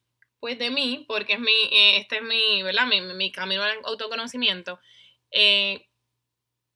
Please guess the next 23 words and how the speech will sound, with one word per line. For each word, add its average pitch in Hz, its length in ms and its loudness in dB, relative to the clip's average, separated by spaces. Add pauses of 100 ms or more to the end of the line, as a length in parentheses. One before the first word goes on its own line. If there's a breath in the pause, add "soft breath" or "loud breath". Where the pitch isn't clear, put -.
(220)
¿qué 302 180 4
tú 320 160 -4
has 320 120 0
podido 311 420 -2
ver 302 220 0
en 233 260 -6
mí 262 180 -2
ahora 262 320 -4
quizás 262 340 -8
ya 262 160 -6
grande 247 400 -6
que 202 260 -6
quizás 254 440 -8
tú 247 140 -10
sí 247 160 -8
identificaste 254 680 -8
desde 202 260 -8
que 185 100 -12
yo 180 100 -10
era 185 160 -8
pequeña? 143 460 -14 (540)
O 208 140 -6
sea, 170 300 -8